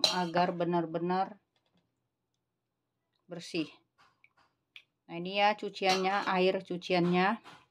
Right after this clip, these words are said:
begini. Nah, kemudian kita akan mencuci jamurnya ya,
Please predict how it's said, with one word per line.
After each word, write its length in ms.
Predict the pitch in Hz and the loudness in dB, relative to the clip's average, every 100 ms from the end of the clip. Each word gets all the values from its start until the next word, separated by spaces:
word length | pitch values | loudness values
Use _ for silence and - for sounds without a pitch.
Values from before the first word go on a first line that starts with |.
| _ - 180 | _ -20 -14
begini. 480 | 170 170 180 196 220 _ _ _ _ _ _ _ _ _ _ _ _ _ _ _ _ _ _ _ _ _ _ _ _ _ - - - - | -8 -4 -2 -2 -6 _ _ _ _ _ _ _ _ _ _ _ _ _ _ _ _ _ _ _ _ _ _ _ _ _ -20 -20 -20 2
Nah, 80 | 269 | 2
kemudian 480 | 277 254 247 285 285 | 4 4 8 8 8
kita 400 | 269 269 262 262 | 6 6 6 6
akan 400 | 247 233 226 220 | 2 2 0 -2
mencuci 880 | 220 - 220 - 233 220 214 208 196 | 0 4 4 2 -2 -2 -2 -8 2
jamurnya 560 | 196 190 196 196 247 | 2 2 -2 0 2
ya, 240 | 233 208 | 4 6